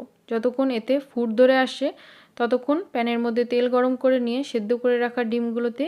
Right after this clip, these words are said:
এরম করে চেরা লাগিয়ে কেটে নেব। আর তারপর এগুলোকে আমরা তেলের মধ্যে দিয়ে দেবো। আমি এখানে ছোট ছোট আলুগুলোকে সেদ্ধ করে নিয়েছি,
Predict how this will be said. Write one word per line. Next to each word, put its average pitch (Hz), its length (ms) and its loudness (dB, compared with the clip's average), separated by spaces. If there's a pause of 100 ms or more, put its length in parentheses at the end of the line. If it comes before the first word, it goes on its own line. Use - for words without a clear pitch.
(140)
এরম 220 240 -2
করে 220 260 -2
চেরা 240 260 2
লাগিয়ে 240 360 0 (560)
কেটে 208 200 -2
নেব। 190 180 -8 (500)
আর 202 160 -4
তারপর 208 300 -2 (180)
এগুলোকে 208 440 -2
আমরা 214 240 -2 (300)
তেলের 202 280 0
মধ্যে 202 260 -4
দিয়ে 190 220 -4
দেবো। 190 200 -6 (200)
আমি 254 200 2
এখানে 294 240 0
ছোট 262 200 -6
ছোট 269 200 -4
আলুগুলোকে 254 600 0
সেদ্ধ 220 360 -4
করে 269 240 2
নিয়েছি, 262 400 2